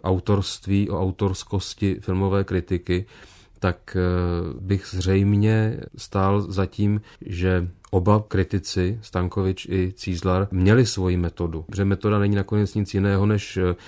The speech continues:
určitý přístup a určitý způsob používání nástrojů.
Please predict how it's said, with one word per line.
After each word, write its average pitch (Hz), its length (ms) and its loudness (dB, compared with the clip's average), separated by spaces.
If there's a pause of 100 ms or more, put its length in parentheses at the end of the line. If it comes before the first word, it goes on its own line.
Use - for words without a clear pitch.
(200)
určitý 95 420 -2
přístup 104 640 -2
a 101 80 -4
určitý 98 480 -4
způsob - 600 -2
používání 101 920 2
nástrojů. 101 760 0